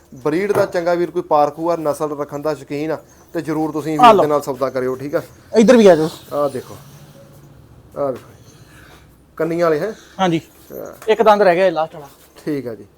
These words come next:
Speaker 1: ਤੇ ਨਿਤਨ ਕੀ ਮੁੱਲ ਵੀਰੇ ਇਹਦਾ ਕਰਨਾ ਡਿਮਾਂਡ?
Speaker 2: ਸੰਧੂ ਸਾਹਿਬ, ਇਹੋ ਜਿਹੇ ਮੁੱਲ ਦੇ ਹਿਸਾਬ ਨਾਲ ਆਪਾਂ ਰੋਜ਼ ਵੀਡੀਓ ਵੇਖਣ ਦੇ ਡੇਢ ਲੱਖ ਰੁਪਏ ਮੁੱਲ ਕਰੀ ਜਾਂਦੇ।
Speaker 1: ਆਹ।
Speaker 2: ਮੁੱਲ ਕਰਾਂਗੇ ਇੱਕ ਪੰਜ,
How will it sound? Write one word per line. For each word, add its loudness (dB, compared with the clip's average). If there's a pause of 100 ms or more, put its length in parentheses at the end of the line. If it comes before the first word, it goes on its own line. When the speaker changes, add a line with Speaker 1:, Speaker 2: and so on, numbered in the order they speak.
(140)
Speaker 1:
ਤੇ 2
ਨਿਤਨ 2
ਕੀ -6
ਮੁੱਲ 4
ਵੀਰੇ 6
ਇਹਦਾ 2
ਕਰਨਾ -2
ਡਿਮਾਂਡ? -6
Speaker 2:
ਸੰਧੂ 2
ਸਾਹਿਬ, 8
ਇਹੋ 8
ਜਿਹੇ 0
ਮੁੱਲ 0
ਦੇ 6
ਹਿਸਾਬ 2
ਨਾਲ -2
ਆਪਾਂ -2 (240)
ਰੋਜ਼ 4
ਵੀਡੀਓ 4
ਵੇਖਣ 0
ਦੇ 4
ਡੇਢ -4
ਲੱਖ 0
ਰੁਪਏ -12
ਮੁੱਲ -12
ਕਰੀ -10
ਜਾਂਦੇ। -10 (160)
Speaker 1:
ਆਹ। -6 (520)
Speaker 2:
ਮੁੱਲ 4
ਕਰਾਂਗੇ 6
ਇੱਕ -2
ਪੰਜ, -4